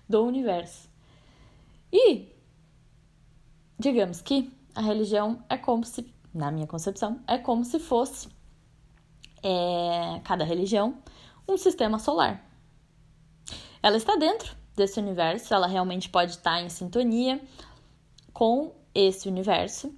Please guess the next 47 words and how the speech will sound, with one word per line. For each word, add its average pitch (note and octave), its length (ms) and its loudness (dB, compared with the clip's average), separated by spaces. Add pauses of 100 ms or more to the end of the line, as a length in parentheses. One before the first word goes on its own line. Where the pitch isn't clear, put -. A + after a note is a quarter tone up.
(320)
né? E3+ 520 -4
Ahn, F3+ 1000 0 (580)
ela E3 160 4
faz F3+ 180 -8
parte E3+ 560 2 (380)
e F#3 140 4
ela F3+ 180 4
vê F3 240 -2
o C#4 80 0
universo F#3+ 540 -2
sob A3+ 240 0
a A3+ 40 -2
perspectiva A3+ 680 -4
dela, B3+ 420 0
né? G3 280 -4
Quando G3 280 -2
a F#3+ 60 2
gente F#3+ 220 -4
tá A3 100 4
ali, A3+ 240 2
tá C4+ 140 -4
ali, A3 220 -2
tem A3 140 -4
aquele G#3 240 -6
sistema G#3+ 380 -8
solar, C4 380 -2
a F4+ 60 4
partir C4+ 280 0
daquele A#3+ 300 0
sistema G#3+ 340 -8
solar, F4+ 440 -2
pro C4 120 -4
lado F#3 260 -4
direito, D4+ 600 0
pra - 120 -8
frente, C4+ 320 -2
pra - 100 -12
cima, G#3 220 -4
pra C4+ 120 -4
baixo, C4+ 280 0
ela D#4+ 160 2
vê G#3+ 140 0
o G#3+ 80 2
universo A#3+ 480 -2
sob A3+ 200 -4
aquela G3+ 200 -4
perspectiva. A3 600 -4